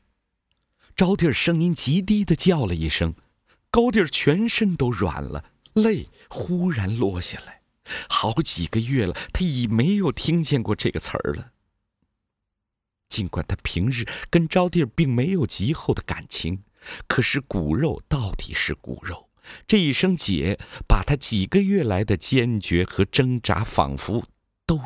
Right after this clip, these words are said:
叫散了。没敢看招娣儿，他只凭招娣儿拉着他的手往人少的地方走。他忘了同方，忘了一切，像个迷了路的小娃娃似的，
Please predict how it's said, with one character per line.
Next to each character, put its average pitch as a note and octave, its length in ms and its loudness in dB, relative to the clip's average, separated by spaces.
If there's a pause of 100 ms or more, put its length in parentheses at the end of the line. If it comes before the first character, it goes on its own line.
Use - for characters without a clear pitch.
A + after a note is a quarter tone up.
叫 C#3 260 -4
散 - 220 -4 (120)
了。 - 160 -20 (1300)
没 A2 260 2
敢 C#2 300 -2
看 G2+ 340 -6
招 B1+ 220 -6
娣 C#2 180 -4
儿， - 240 -10
他 - 100 0
只 - 200 -2
凭 D3+ 400 2 (240)
招 D#3+ 220 0
娣 D#3+ 180 2
儿 G2+ 80 2
拉 D3 260 -2
着 A2 140 -2
他 - 180 -4
的 B2 100 -2
手 - 460 -4 (280)
往 F#2 140 0
人 F2 400 0
少 - 380 -4
的 - 100 -10
地 G2 140 -4
方 E2+ 220 -6
走。 - 340 -8 (800)
他 A2 80 2
忘 G#2+ 240 0
了 C3+ 80 -2
同 E2 260 -2
方， G2 220 2 (240)
忘 G#2 200 -2
了 D2 100 -2
一 E2+ 200 -2
切， - 360 -4 (1600)
像 - 220 -4
个 F#2+ 100 -4
迷 F2+ 240 2
了 C#3 120 -2
路 B2+ 140 -2
的 D#2 120 -4
小 B1+ 220 -2
娃 A#2 340 -4
娃 C#3+ 60 0
似 F2 220 -4
的， D#2+ 80 -4